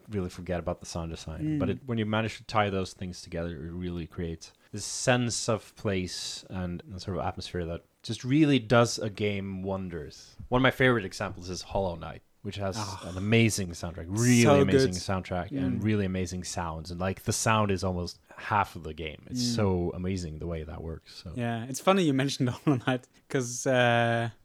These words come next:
Speaker 2: earlier this week, or was it the weekend, I just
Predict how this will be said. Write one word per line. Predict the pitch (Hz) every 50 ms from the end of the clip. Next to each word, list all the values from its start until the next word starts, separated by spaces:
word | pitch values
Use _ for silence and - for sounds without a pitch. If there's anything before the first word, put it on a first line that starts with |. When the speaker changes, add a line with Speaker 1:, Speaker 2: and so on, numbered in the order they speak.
| _ _ -
Speaker 2:
earlier | 160 151 151 151 147 135
this | 131 127 - - -
week, | 131 127 120 - - - - _ _ _
or | - 127 127
was | 127 131 135 131
it | 131 120
the | 131 123
weekend, | 120 113 - - 113 110 104 - _ _ -
I | 127 120 117 117 117 117 117 117 - _ _ -
just | - 131 - -